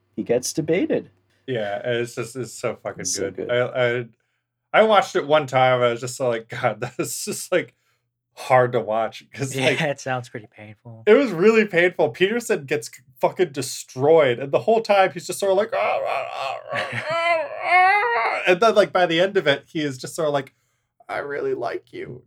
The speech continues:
Speaker 2: I, <laughs> I think you're beautiful. <laughs> I think you're amazing." And that's what happens, that's what happens to Magnus, basically.
Speaker 1: That's
Speaker 2: Like,
Speaker 1: exactly what happens to
Speaker 2: Mag-,
Speaker 1: Magnus.
Speaker 2: Magnus has this, like, one last chance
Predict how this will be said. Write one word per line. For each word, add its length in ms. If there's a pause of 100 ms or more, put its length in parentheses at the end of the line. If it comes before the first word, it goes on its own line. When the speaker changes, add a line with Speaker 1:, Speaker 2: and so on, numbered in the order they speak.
(100)
Speaker 2:
I, 220
<laughs> 60
I 60
think 560 (100)
you're 340
beautiful. 680 (220)
<laughs> 220
I 80
think 360
you're 140
amazing." 640 (500)
And 100
that's 140
what 100
happens, 340
that's 200
what 100
happens 360
to 80
Magnus, 440
basically. 580 (400)
Speaker 1:
That's 240
Speaker 2:
Like, 140
Speaker 1:
exactly 260
what 120
happens 420
to 60
Speaker 2:
Mag-, 200
Speaker 1:
Magnus. 460
Speaker 2:
Magnus 440
has 180
this, 200
like, 200
one 360
last 340
chance 600